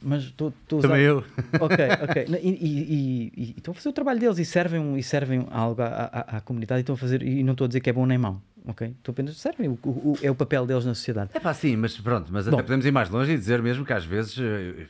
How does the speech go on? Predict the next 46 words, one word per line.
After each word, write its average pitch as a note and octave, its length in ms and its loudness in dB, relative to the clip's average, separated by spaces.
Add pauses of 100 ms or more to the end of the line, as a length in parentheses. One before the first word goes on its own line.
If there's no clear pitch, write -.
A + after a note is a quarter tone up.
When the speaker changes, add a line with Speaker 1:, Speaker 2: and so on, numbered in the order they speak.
(140)
Speaker 2:
eu D2+ 100 -16
acredito E2 380 -14
que - 40 -20
muitos E2+ 220 -8
deles, F2+ 220 -6
nomeadamente F2 640 -4
na, F2 100 -4
na E2+ 140 -4
parte F2 220 -6
do F2+ 40 -6
jornalismo F2 480 -2
e E2+ 60 -2
tudo, G2+ 180 -6
mas A#2 120 -2
seja F#2 280 -4
se, D#2 240 -10
se, D2 160 -12
o D#2 220 -12
Correio F#2 220 -8
da F2 60 -4
Manhã, F2 200 -2
seja G2 240 -6
qualquer F#2 280 -10
outro E2+ 160 -10
sítio. F2 120 -10
Speaker 1:
Sim, B3+ 160 4
seja G3+ 240 -2
qualquer G3 260 -4
outro C#3 160 -4
sítio, B2+ 220 2
é - 20 2
um A#2 180 -2
Speaker 2:
A G#2+ 80 0
sede C3 540 2
de A2 140 0
likes A#2 680 0
e G2+ 160 2
a G2 60 2
se-, F#2+ 280 -8
de, F2+ 120 -4
de G2+ 260 -6
likes, B2+ 340 0
a A#2 100 -4
sede D3 500 0
de B2 160 -4
leads B2+ 760 4